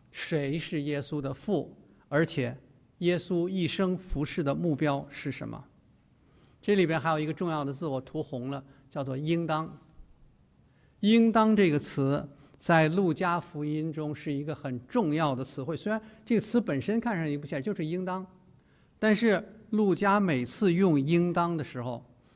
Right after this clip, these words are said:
他在路加福音当中用了十八次，每次用的时候都是指向上帝救恩的，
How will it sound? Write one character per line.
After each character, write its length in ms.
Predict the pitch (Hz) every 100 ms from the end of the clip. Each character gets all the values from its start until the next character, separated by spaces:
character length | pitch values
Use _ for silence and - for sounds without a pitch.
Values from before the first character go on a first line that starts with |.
| _
他 160 | - 170
在 140 | 175
路 120 | 165
加 140 | 160 160
福 120 | 165
音 140 | 165
当 160 | 165 165
中 100 | 170
用 140 | 170
了 100 | 139
十 240 | 127 - 156
八 220 | 170 170
次， 280 | - 143 123 - _ _ _ _ _
每 280 | 185 190 151
次 280 | 147 233 196
用 180 | 208 160
的 80 |
时 140 | 131 147
候 220 | 139 -
都 180 | - 190
是 120 | 185
指 260 | 170 - 120
向 220 | - 135
上 220 | 131 139 131
帝 120 | 131
救 200 | 127 131
恩 180 | 131
的， 100 | 127